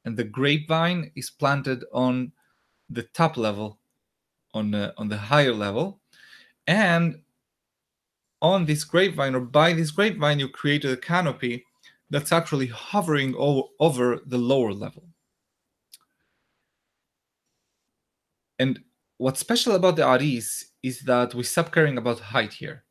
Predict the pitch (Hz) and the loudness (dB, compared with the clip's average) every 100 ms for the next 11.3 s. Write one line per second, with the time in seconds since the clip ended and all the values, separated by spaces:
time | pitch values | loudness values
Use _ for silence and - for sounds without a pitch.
0 | - 110 131 127 120 107 117 123 190 160 | -6 -2 -2 -4 -6 -2 0 0 0 -2
1 | - _ _ _ _ _ _ 131 120 160 | -10 _ _ _ _ _ _ -4 2 2
2 | 156 165 180 - 107 104 - 104 120 147 | 2 0 0 -4 -8 -10 -12 -4 0 0
3 | 127 104 101 117 131 - 110 95 98 - | 0 -4 0 2 2 -2 -4 -2 -2 -6
4 | - _ - 113 127 135 120 107 - _ | -10 _ -12 -4 2 4 2 -2 -16 _
5 | _ 117 117 120 101 117 139 - - 147 | _ -8 -2 0 0 -2 -8 -8 0 0
6 | 117 104 107 101 135 - _ _ _ _ | 0 -4 -6 -6 -8 -16 _ _ _ _
7 | _ _ _ 120 120 110 _ - 180 202 | _ _ _ -2 -2 -4 _ 2 2 2
8 | - 147 127 135 170 143 123 110 131 160 | -2 -4 -4 -2 0 0 0 -2 -2 -4
9 | - 120 - 135 170 147 123 120 117 _ | -4 -8 -6 -4 0 -2 -2 -4 -6 _
10 | _ _ - 127 - 208 160 - 160 185 | _ _ -12 -8 -4 -4 -4 -4 2 4
11 | 139 120 | 4 2